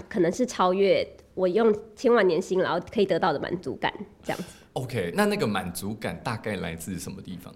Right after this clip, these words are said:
Speaker 1: 嗯，有很多个部分，像是工作上也有，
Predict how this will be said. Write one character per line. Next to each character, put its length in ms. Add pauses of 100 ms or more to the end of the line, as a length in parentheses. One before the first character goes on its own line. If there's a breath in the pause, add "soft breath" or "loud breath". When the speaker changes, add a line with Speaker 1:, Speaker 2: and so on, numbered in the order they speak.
(720 soft breath)
Speaker 1:
嗯， 340
有 140
很 180
多 140
个 80
部 240
分， 320
像 260
是 460
工 240
作 160
上 280
也 140
有， 240